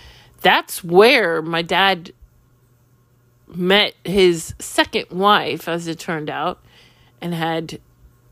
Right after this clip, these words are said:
two kids with her. Was in Washington Heights, was, like,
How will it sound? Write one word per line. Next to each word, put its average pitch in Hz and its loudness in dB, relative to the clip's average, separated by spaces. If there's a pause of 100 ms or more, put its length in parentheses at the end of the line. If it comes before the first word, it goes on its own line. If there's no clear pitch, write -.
two 214 -4
kids 202 -2
with 160 -2
her. 151 -6 (400)
Was 180 2
in 180 0
Washington 170 -6
Heights, 180 -6
was, 165 0 (340)
like, 185 -2